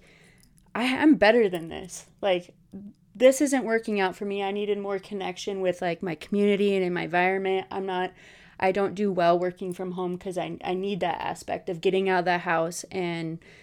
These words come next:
being able to see people." And I recognized that within, you know, the last year. And I think that's a huge step for us all, to be able to see where we fit in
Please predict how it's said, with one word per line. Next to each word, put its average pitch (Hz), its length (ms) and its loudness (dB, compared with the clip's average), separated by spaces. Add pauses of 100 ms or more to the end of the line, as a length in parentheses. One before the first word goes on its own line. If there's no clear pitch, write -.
(180)
being 208 220 4
able 190 200 2
to 170 120 0
see 185 200 -6
people." 175 300 -6
And 196 100 2
I 202 60 2
recognized 196 720 -2
that - 280 -6
within, 170 640 -6
you 196 120 -6
know, 175 120 -4
the 170 140 -6
last - 400 -8
year. 185 160 -2
And 190 180 -4
I 190 60 0
think 262 160 0
that's 269 180 -2
a 269 60 -2
huge 269 300 -4
step - 220 -2
for 185 120 -6
us 170 160 -2
all, 190 180 -2
to 175 200 -6
be 208 160 0
able 185 140 -2
to 180 100 -2
see 190 200 -2
where 180 160 0
we 170 120 0
fit 180 200 -4
in 185 320 -4